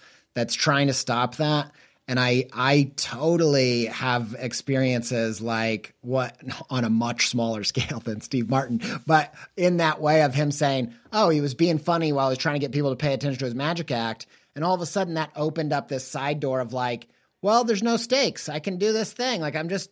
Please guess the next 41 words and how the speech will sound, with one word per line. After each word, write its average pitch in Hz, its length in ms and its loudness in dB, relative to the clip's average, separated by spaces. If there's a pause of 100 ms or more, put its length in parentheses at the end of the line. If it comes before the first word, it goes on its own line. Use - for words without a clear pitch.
you 196 120 -6
know, 160 200 2
having 185 420 -2
fun." 214 280 -2 (260)
And 151 100 -4
they're, 160 200 -2
and 151 240 -4
following 175 580 0
that, 120 400 -4 (300)
those 160 220 2
side 160 320 2
door 160 200 4
to 151 80 0
side 151 340 2
door 143 260 0
ways 135 440 0
of 117 120 -8
like, 120 340 -8 (260)
"Oh, 262 160 6
I'm 226 100 6
just 220 160 4
doing 226 300 6
banjo 196 580 6
because 151 260 2
I 180 60 6
already 196 180 6
did 190 200 2
movies. 196 360 4
I 175 120 2
don't 185 120 -2
need 180 120 -2
to 180 60 -4
make 175 220 0
money. 175 240 2
Who 214 120 4
cares? 226 420 2
Like, 156 120 -2
I'm 165 100 -4
just 180 140 -4
ha-," 175 140 -4
like, 127 200 -4